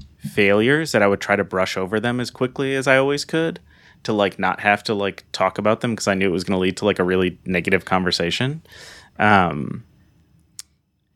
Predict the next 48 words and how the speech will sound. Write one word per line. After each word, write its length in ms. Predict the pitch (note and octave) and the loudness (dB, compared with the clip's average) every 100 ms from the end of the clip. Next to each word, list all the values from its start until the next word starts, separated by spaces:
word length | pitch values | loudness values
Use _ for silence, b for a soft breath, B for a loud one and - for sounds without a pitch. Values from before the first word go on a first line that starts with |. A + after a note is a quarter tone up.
| _ - | _ 0
and 160 | C3 | 0
on 220 | B2+ B2 B2 | 0 -2 -2
the 300 | A#2 G#2 - _ | -2 -4 -10 _
flip 440 | - - D3 G#3 - | -20 -8 -4 -4 0
side 220 | A#2 F#2+ | 2 2
of 100 | F2+ | 2
that, 320 | F2+ F2+ - _ | 0 0 -4 _
when 120 | A2 | -2
I 60 | G#2+ | 0
think 180 | A#2+ A#2+ | -2 -4
of, 80 | A2 | 0
like, 280 | G2+ F2+ | 0 0
my 80 | G2+ | -2
really 300 | F#2+ G2+ G2 | 0 0 -2
good 280 | E2+ B2 D#3 | 2 2 4
bosses, 500 | A#2 G2 - F#2+ E2+ | 0 0 -2 -4 -4
it 40 | |
was 220 | G2+ G#2 G2+ | -4 -2 0
like, 280 | G2+ F#2 - b b b b b | 0 0 -10 b b b b b
"Hey, 220 | D#3 D#3 | 2 4
I 100 | G2+ | 4
just," 220 | G#2 B2+ - _ _ - | 0 -4 -8 _ _ -4
it, 140 | - - | -4 -4
it, 140 | F2+ - | -6 0
it 60 | B2 | 0
was 120 | A#2+ | 2
almost 300 | C#3 E3+ - | 0 0 0
like 320 | A#2 G#2 - _ - | 0 -2 -6 _ -2
I 120 | G#2+ | 0
got 180 | A2+ A2+ | 2 2
excited 520 | G#2 - G2 G2 G#2+ | 0 -4 -2 -2 -2
when 120 | A2+ | -2
I 100 | A2 | -2
found 420 | A2 A2+ A#2+ B2+ - | -2 -2 -2 -2 -2
something 580 | B2+ B2 C3+ C#3 D3 - | -4 -2 -2 -2 -6 0
that 140 | B2+ | 2
was 220 | C3+ C3+ | 2 -2
wrong 380 | D3+ D#3+ E3 F3 - b | -2 -2 -4 -10 -16 b
'cause 120 | - A#2+ | -4 0
it 40 | |
was 120 | A2+ | 2
like, 140 | A#2+ - | 2 4
"Hey, 180 | D#3 | 4
I 60 | B2 | 4
found 200 | C3 C3 | 4 0
this 120 | B2 | 2
thing." 240 | C3 A2 G#2 | 0 0 0
Like, 300 | G#2 - | -2 -2